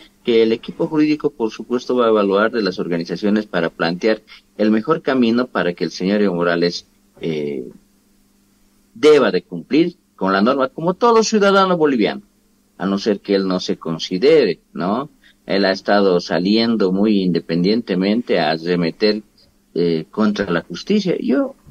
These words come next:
tengo ahí todos mis reparos contra todo el sistema judicial, pero al final es nuestro sistema judicial, y ese sistema judicial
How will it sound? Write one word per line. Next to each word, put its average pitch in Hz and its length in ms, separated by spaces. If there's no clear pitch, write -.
tengo 180 280
ahí 151 120
todos 151 260
mis 117 180
reparos 131 680
contra 104 320
todo 123 160
el 120 80
sistema 110 380
judicial, 101 520
pero 165 140
al 175 80
final 185 300
es 180 180
nuestro 190 300
sistema 214 540
judicial, 127 540
y 156 60
ese 190 180
sistema 175 420
judicial 135 760